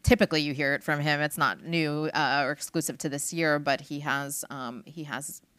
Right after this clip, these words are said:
threatened the use of nuclear weapons to dis-, to defend his country, uh, a few times this year. The administration assures us that while the threats are very serious and they take it very seriously,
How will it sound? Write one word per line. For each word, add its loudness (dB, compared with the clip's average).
threatened -2
the -10
use -6
of -14
nuclear -8
weapons -6
to -14
dis-, -12
to -6
defend -2
his -10
country, -4
uh, -2
a -4
few 0
times -2
this -8
year. 0
The -2
administration 2
assures 2
us 4
that 2
while 8
the 2
threats 2
are 2
very 4
serious 2
and -2
they 0
take 2
it 2
very 2
seriously, -2